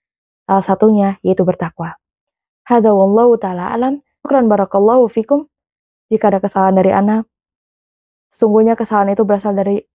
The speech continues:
Ana dan syaitan, dan kebenaran hanya dari Allah Ta'ala. Kita tutup dengan kafaratul majlis.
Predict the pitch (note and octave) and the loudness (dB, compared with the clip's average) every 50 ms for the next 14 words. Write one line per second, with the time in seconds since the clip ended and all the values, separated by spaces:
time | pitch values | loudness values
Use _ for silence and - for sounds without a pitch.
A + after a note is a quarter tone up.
0 | - G#3 G#3 G#3 G3+ F#3 F#3+ F#3+ F#3 - G3+ F#3+ - A3 A#3 B3 C4 - _ _ | -6 -4 0 0 2 2 2 2 2 0 -2 0 2 2 0 0 0 -4 _ _
1 | _ _ _ _ - B3 B3+ A#3+ C4+ A3 B3+ A#3+ B3 A#3+ B3 C4 C4 B3 B3 A#3 | _ _ _ _ 0 0 2 2 2 2 2 2 0 0 0 0 0 0 0 0
2 | A3 G#3 G#3+ A3 A3+ A3 - - G3 F#3+ F#3+ F#3 - F3+ E3+ E3+ E3 E3+ E3 _ | 2 2 2 2 2 2 2 0 -2 -2 -4 -6 -6 -8 -8 -8 -8 -10 -12 _
3 | _ _ _ _ _ - - G#3 G3 G3+ F#3+ - A#3 A#3 - - G3 G3 F#3 F#3 | _ _ _ _ _ -2 -2 0 2 2 0 0 0 -2 -2 -2 -2 -2 0 0
4 | F#3+ - B3 B3 A#3 A3+ G#3 G3 F#3+ - F3+ F3+ F3+ F3 D#3 - F3 E3 | -2 -2 -2 -2 0 0 0 0 0 0 0 -2 -2 -4 -6 -6 -6 -8